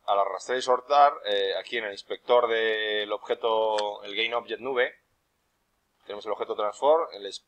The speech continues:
el sprite renderer, bueno, que iremos viendo poco a poco cada uno de ellos, y el script, que es lo que os quería comentar ahora,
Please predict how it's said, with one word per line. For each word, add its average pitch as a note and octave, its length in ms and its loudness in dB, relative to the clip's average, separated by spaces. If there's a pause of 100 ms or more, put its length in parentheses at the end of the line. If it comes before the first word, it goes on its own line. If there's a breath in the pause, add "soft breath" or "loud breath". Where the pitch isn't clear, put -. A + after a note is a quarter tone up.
el F#2 260 -12
sprite A2 300 -6
renderer, D3 720 0
bueno, - 180 -16 (960)
que G2 100 -14
iremos F#2 240 -12
viendo F2+ 200 -16
poco F2+ 200 -6
a F2+ 40 -8
poco G2+ 220 -4
cada F#2+ 100 0
uno B2 200 0
de D3 100 -2
ellos, D#3+ 320 -2
y C#3 320 -2 (100)
el G2 160 -10
script, - 400 -8
que - 80 -16
es F2+ 80 -20
lo F#2+ 100 -12
que F2+ 100 -18
os - 80 -18
quería F2+ 260 -10
comentar D#2+ 320 -18
ahora, - 120 -20